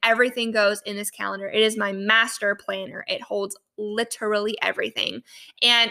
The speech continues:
it is the first thing that I look at when I start my day just to see, okay, what's on the calendar for today? What's on the calendar for this week?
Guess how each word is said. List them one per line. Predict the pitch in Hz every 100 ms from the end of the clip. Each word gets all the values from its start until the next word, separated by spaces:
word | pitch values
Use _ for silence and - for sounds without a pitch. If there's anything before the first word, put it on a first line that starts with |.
| -
it | 247
is | 240
the | 240 -
first | 240 262
thing | - 269 262
that | 202
I |
look | 190 269 339
at | 302 262
when | 240
I | 226
start | - - 196
my | 196
day | 214 214 220 220 -
just | 220
to | 214
see, | - 214 202 - _ -
okay, | 233 233 196
what's | 208 226
on | 269 262
the | 254
calendar | 254 226 226 214
for | - 196
today? | - 233 320 320 320 _
What's | - 220 220
on | 208
the | 202
calendar | 202 190 196 202
for | 190
this | 170 -
week? | 214 302 320